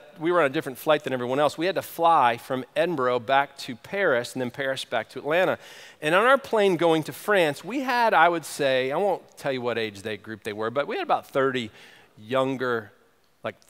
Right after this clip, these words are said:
like, t-, we had some teenagers who kinda just forgot, I don't know, somewhere that deodorant really is a good thing. Like, it's a good thing. And so it was a tough plane ride ho-, to, from, from Edinburgh to Paris, especially f-, for the vo-, the, the, this whole group was sitting way in the back. We had a little bit, we were up a little bit more in the front.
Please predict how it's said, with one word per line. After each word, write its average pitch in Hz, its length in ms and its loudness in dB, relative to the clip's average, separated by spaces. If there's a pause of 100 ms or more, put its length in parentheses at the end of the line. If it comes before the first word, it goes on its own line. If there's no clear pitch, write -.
(100)
like, 120 180 -10
t-, - 180 -16
we 160 100 -2
had 165 80 -2
some 127 160 -8
teenagers 127 640 -4 (640)
who 208 120 -6
kinda 285 320 -2
just 226 200 -8
forgot, 170 500 2
I 175 140 -2
don't 233 80 0
know, 185 100 0
somewhere 208 500 2
that 139 160 -2
deodorant 170 460 2
really 185 220 4
is 160 100 0
a 127 60 -8
good 127 280 -2
thing. 110 400 -6 (220)
Like, 131 160 -4
it's 156 140 -8
a 147 40 -6
good 151 300 6
thing. 107 340 -4 (440)
And 143 140 -4
so 196 160 0
it 247 40 4
was 285 120 -2
a 302 60 -2
tough - 340 -4
plane 131 260 0
ride 113 240 2
ho-, - 140 -12 (120)
to, 123 200 -4
from, 113 320 -4
from 117 200 -6
Edinburgh 117 340 -4
to 101 60 -8
Paris, 110 460 -8
especially 139 440 -8
f-, - 80 -20 (300)
for 131 120 -4
the 120 100 0
vo-, 131 160 2
the, 127 180 -8
the, 131 220 -14
this 135 160 -6
whole 151 140 -2
group 139 160 -6
was 127 100 -12
sitting 110 240 -6
way 135 160 2
in 135 100 2
the 113 60 -4
back. 110 300 0
We 131 120 -10
had 135 120 -2
a - 20 -4
little 127 160 -4
bit, 120 160 -6
we 135 100 -8
were 131 60 0
up - 200 -6
a 127 40 -14
little 147 100 -6
bit 123 120 -6
more 117 160 -2
in 107 60 -4
the 101 60 -8
front. 110 280 -6